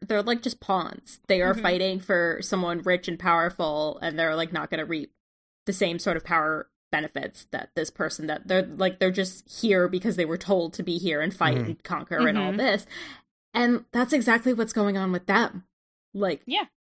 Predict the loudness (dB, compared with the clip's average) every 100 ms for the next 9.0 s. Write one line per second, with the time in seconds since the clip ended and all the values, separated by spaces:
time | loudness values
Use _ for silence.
0 | -4 6 10 10 8 6 4 2 2 2
1 | 2 2 0 2 0 0 -4 0 4 4
2 | 2 0 0 2 0 -2 -6 -2 0 2
3 | 0 0 0 2 4 2 4 2 4 4
4 | 4 2 2 2 0 2 0 2 0 -2
5 | -2 -4 0 4 4 4 2 2 4 2
6 | 2 0 0 -2 _ _ _ _ 2 4
7 | 6 4 2 4 4 4 0 -2 -4 -4
8 | -4 -2 0 2 0 2 0 2 0